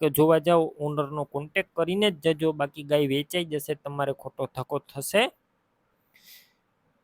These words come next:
કિંમત પંચાવન હજાર અંદાજિત રાખવામાં આવી છે. કિંમતમાં રૂબરૂ ફેરફાર થશે,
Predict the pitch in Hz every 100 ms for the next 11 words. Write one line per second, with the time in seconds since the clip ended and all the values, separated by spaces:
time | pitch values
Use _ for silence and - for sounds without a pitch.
0 | _ _ _ _ _ _ - 208 240 226
1 | 220 180 196 220 208 226 220 214 202 196
2 | 190 190 190 185 180 180 170 170 - 180
3 | 175 180 190 190 - 180 170 170 175 175
4 | 180 170 160 175 170 160 165 165 - 175
5 | - 180 -